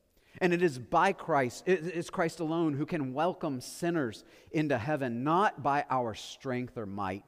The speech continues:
but his. It's not only a door no man can open,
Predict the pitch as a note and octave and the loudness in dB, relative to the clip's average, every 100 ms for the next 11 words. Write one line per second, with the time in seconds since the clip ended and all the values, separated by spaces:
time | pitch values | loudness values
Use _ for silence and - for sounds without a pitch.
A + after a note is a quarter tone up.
0 | - F#2+ - - D2+ - - - - _ | -14 -14 -14 -14 -14 -16 -20 -20 -20 _
1 | _ _ _ _ _ _ _ _ _ _ | _ _ _ _ _ _ _ _ _ _
2 | _ _ _ _ _ _ _ _ _ _ | _ _ _ _ _ _ _ _ _ _
3 | _ _ _ _ _ _ _ _ _ A#2+ | _ _ _ _ _ _ _ _ _ -10
4 | B2+ C#3 C#3 C#3 A#2+ G#2+ B2+ C3 A#2+ A#2+ | -2 2 2 2 0 -2 0 0 0 -2
5 | A2 G#2+ G2+ A2+ G2 A#2+ B2+ A#2+ F#2+ G2 | -2 -4 -6 -10 -8 -4 -4 -4 -8 -6